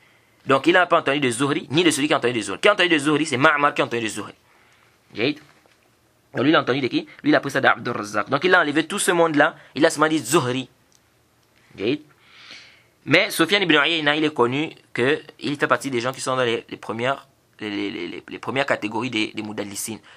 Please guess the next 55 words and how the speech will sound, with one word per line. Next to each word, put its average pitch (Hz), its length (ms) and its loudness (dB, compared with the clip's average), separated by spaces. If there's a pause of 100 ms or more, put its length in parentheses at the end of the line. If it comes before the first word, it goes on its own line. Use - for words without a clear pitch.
(220)
Les 98 60 -8
premières 147 260 -2
catégories 156 300 0
des 151 60 0
mudallisin, 127 580 -2
bon, 151 160 0
certains 135 320 -4
parlent 147 260 0
le 123 100 -4
deuxième. 117 440 -4 (840)
À - 160 2
kulli 147 180 -2
hal, - 240 2
il 120 60 -4
fait 170 100 2
partie 151 240 0
des, 143 220 -2
des 120 200 0
gens, 143 320 2 (200)
s'ils 185 300 -2
disent 170 180 2
an, 165 320 2
leur 151 240 2
hadith 143 200 0
est - 20 0
authentique. 104 420 -4 (720)
Ok ? - 80 -10 (400)
Il 104 80 -6
y - 20 -2
a 113 40 -2
Sofiane 143 320 0
al-Thawri, 120 460 0
il - 20 -6
y 113 60 0
a - 20 -2
Sofiane 147 300 -4
ibn 123 140 -4
Uyayna, 113 360 0
les 110 160 -2
deux. 175 280 4 (600)
S'ils 196 220 -2
disent 175 200 4
an, 165 240 2 (480)
bien 143 160 0
qu'ils 160 180 2
ont 156 40 4
été, 135 320 2
certains, 139 440 0
on 151 120 2
a 147 80 0
dit 131 100 -12
que 117 160 -4
c'était 110 280 -8
des 127 60 -2
mudallisin, 107 420 -6